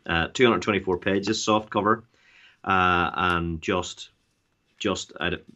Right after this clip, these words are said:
early contender for best series of the year. And there's only been, there was only three issues out this year.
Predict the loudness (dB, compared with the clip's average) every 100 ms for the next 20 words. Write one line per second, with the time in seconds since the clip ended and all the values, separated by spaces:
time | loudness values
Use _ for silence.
0 | _ -20 _ _ _ _ _ _ _ -20
1 | -20 -18 -16 -4 0 0 0 -4 -2 -2
2 | -2 -2 -2 0 0 0 -2 -2 -2 -2
3 | -2 0 0 -2 -2 -4 -2 -4 -4 -4
4 | -4 -4 0 2 2 2 2 2 2 2
5 | 2